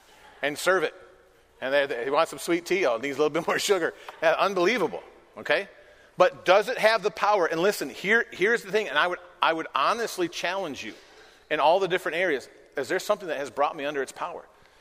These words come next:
Some of you just need to put Instagram away, you need to put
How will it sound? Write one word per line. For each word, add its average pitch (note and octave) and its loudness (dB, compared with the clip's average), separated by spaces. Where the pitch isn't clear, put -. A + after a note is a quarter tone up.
Some E3 0
of - -4
you D#3+ -4
just D#3+ -2
need F3 -4
to D3+ -4
put E3+ 0
Instagram D#3 -2
away, D3+ 0
you C#3 -4
need C#3 -8
to C3+ -10
put D#3+ 0